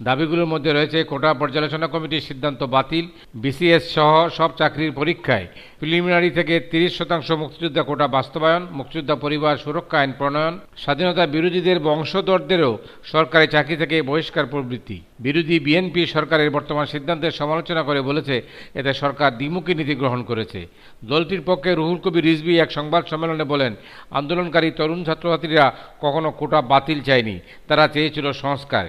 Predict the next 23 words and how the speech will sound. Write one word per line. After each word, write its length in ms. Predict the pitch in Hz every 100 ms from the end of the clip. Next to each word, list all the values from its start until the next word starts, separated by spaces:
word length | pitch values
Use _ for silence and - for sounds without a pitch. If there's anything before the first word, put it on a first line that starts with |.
| - - -
কিন্তু 180 | 131
সরকার 380 | 113 135 135 151
কোটা 260 | 139 147 151
বাতিল 280 | 131 135 156 165
করে 120 | 165
দিয়েছেন। 380 | 131 120 101 90 80 - - -
অন্যদিকে 380 | 135 151 147 151
ঘোষণা 380 | 117 127 185 196
দিয়ে 200 | 165 113 90 - - 139
মুক্তিযোদ্ধাদের 640 | 139 160 151 151 139 131
সন্তান 320 | 147 151 165 165
নাতি 260 | 147 139 156
নাতনিদেরকেও 600 | 165 147 175 175 143 120 - - -
নামিয়ে 280 | 139 151 147
দেওয়া 160 | 143 131
হয়েছে 180 | 131
রাজপথে। 520 | 127 127 - 120 - 85 - - -
ওদিকে 240 | 147 165 175
বাংলাদেশ 460 | 156 165 175 175 196 165
সাধারণ 300 | 156 170 180
ছাত্র 260 | 160 156 170 156
অধিকার 260 | 175 190 151
পরিষদ, 420 | 160 143 127